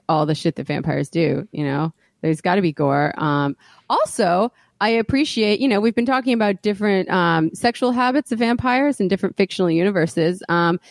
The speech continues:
this is a fictional universe where vampires definitely fuck.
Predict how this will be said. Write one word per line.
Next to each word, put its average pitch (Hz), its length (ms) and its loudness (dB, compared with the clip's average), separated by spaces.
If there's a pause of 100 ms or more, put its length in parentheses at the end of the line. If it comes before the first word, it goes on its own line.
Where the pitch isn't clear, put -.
(160)
this 277 140 0
is 480 140 -2
a 320 60 2
fictional 175 400 0
universe 170 420 0
where 214 140 2
vampires 233 480 0
definitely 240 460 0
fuck. - 380 -2